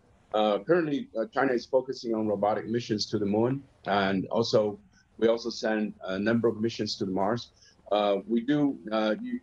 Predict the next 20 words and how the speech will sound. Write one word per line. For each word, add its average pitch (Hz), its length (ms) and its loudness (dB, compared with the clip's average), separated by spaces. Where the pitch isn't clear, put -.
as 131 140 4
you 131 80 2
know, 139 220 2
that 117 200 -2
we, 117 280 -4
we 113 120 -8
have 117 180 2
completed 120 420 -2
the - 100 -14
Chang'e 113 320 2
mission 123 560 -2
from 101 440 -2
Chang'e 101 320 0
one 117 220 2
all 117 140 2
the 110 60 0
way 107 140 0
to 101 120 -6
Chang'e 98 340 -4
five. 131 360 2